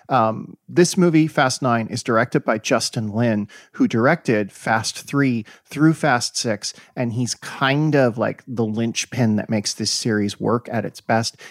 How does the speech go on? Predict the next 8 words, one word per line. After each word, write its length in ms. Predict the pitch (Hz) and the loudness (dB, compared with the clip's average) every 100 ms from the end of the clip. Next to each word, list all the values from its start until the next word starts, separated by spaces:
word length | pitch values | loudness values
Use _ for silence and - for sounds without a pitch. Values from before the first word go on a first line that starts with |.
| - | -8
He 240 | 156 143 | -2 0
is 160 | 113 110 | -2 -4
really, 460 | 123 151 151 160 | -4 -2 -2 -2
really 340 | 131 139 131 123 | 0 0 0 0
good 340 | 135 120 98 | 0 -2 -2
at 100 | 104 | -4
action 440 | 120 123 - 127 113 | 0 0 0 -6 -2
filmmaking, 720 | 135 131 123 110 - 107 | 2 2 2 -2 -4 -8